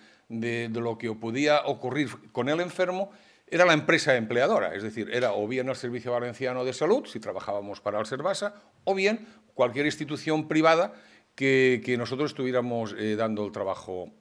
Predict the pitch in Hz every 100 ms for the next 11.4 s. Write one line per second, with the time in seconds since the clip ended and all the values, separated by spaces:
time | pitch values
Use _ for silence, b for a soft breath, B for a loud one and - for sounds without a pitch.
0 | - - 117 127 131 113 110 120 113 110
1 | 107 113 104 101 95 95 90 80 82 73
2 | - B B B B B 123 143 196 92
3 | - 123 113 131 151 165 185 170 - 107
4 | 104 117 123 - 98 - 104 - 101 -
5 | 123 - 139 117 123 107 98 98 95 98
6 | 95 92 117 117 120 117 120 113 113 117
7 | 113 110 120 117 113 107 110 120 110 _
8 | - 104 101 95 90 120 - - _ b
9 | b b - 107 110 110 - 117 110 107
10 | 101 107 120 - 120 120 110 117 113 113
11 | 113 135 185 208